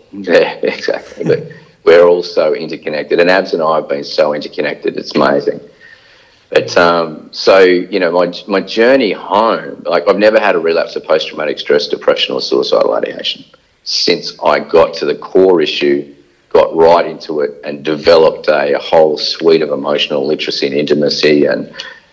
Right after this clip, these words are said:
and grew from those, that wounding. It wasn't the bomb that set me south. It was that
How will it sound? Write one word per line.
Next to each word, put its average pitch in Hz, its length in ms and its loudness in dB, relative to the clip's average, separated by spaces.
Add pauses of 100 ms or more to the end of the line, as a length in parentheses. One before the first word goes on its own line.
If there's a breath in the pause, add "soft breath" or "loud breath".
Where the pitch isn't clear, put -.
and 78 260 -2
grew 98 400 4
from 80 760 0
those, 76 360 0 (160)
that - 240 -6
wounding. 90 640 0 (320 loud breath)
It 101 140 2
wasn't 147 280 4
the 90 80 0
bomb 87 440 2
that - 160 -6
set - 260 -4
me - 80 -10
south. - 400 -4
It - 140 0
was 82 560 2 (460)
that - 580 -2